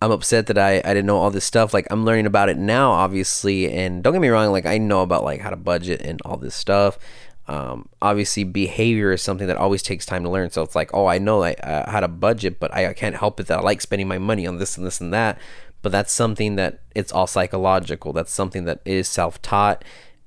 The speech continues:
And I don't know if that's something you could teach in school, but obviously we've taught, schools and classrooms have, you know, psychology.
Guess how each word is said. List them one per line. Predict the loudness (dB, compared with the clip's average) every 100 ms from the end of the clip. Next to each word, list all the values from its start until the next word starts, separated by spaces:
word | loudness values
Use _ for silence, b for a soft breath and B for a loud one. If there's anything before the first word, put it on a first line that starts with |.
| -4
And | 0 2 0 -2 0
I | 0
don't | 2 0
know |
if | 0
that's | 0
something | 0 0
you | 0
could | -2
teach | -4 -4
in |
school, | -4 0 2
but | 4 2 -2
obviously | 0 2 2 0
we've | 0 0 0
taught, | 2 2 0 -8 -16 -16 -10
schools | -6 -4 -4 -4 -2
and | -4 -4
classrooms | -6 -4 -6 -6
have, | -4 -4 -6 -10 -14 -10
you |
know, | -8 -6
psychology. | -6 -4 0 0 0 -2 -8